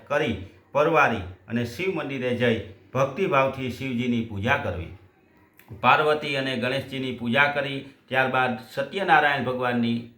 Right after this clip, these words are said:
<clears throat> ત્યારબાદ જયા પાર્વતીની કથા સાંભળવી. એકટાણું કરવું, ભોજનમાં ગોળ અને મીઠાનો ત્યાગ કરવો,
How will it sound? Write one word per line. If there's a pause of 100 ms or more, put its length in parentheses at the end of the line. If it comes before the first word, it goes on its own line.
(180)
<clears throat>
ત્યારબાદ (220)
જયા
પાર્વતીની
કથા
સાંભળવી. (1900)
એકટાણું
કરવું,
ભોજનમાં
ગોળ
અને
મીઠાનો
ત્યાગ
કરવો,